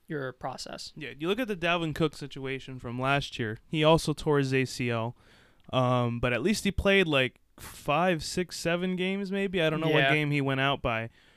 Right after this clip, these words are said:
Speaker 2: but he tore his A C L, but he played N F L games. So his comeback isn't good yet. He's kind of been on and off, and he's been out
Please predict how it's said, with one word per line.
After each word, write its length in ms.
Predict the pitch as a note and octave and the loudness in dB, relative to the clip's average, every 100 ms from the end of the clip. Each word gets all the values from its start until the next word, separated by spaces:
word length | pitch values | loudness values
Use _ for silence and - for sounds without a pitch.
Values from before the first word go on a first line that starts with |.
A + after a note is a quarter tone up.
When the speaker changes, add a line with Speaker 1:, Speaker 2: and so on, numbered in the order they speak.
| _ - | _ 0
Speaker 2:
but 100 | C#3+ | 0
he 60 | |
tore 180 | C#3+ G#3+ | 4 6
his 140 | F#3 | 6
A 80 | F3+ | 6
C 200 | D#3 D#3+ | 4 2
L, 300 | E3+ C#3+ C3 | 4 4 2
but 220 | C3 C#3 B2+ | -2 -4 -2
he 160 | D#3 | -4
played 460 | - - F#3 F3+ D#3 | -4 -2 2 2 2
N 100 | D#3 | -2
F 140 | - | -2
L 120 | D3 | -4
games. 320 | C3+ D3 C3+ - | -2 -2 -4 -6
So 140 | C3 | -6
his 160 | E3 - | -6 -8
comeback 600 | - A3 F#3+ D3+ C3+ - | -6 -4 0 2 0 -4
isn't 480 | E3 A3 C4 D#3 D3 | -6 -2 -2 -2 2
good 200 | F#3 C#3+ | 2 2
yet. 320 | C3 E3 F3+ | 2 2 2
He's 160 | C#3 | 0
kind 220 | - D3+ D3 | -2 -4 -2
of 60 | |
been 120 | C#3 | -2
on 200 | C3 C3 | 0 0
and 100 | B2+ | 0
off, 340 | B2 C#3+ F3 D#3+ | 2 2 2 0
and 100 | C3+ | -4
he's 160 | C3 B2+ | -4 -6
been 180 | A#2+ | -8
out 300 | G#2+ B2+ C#3 | -4 -2 -2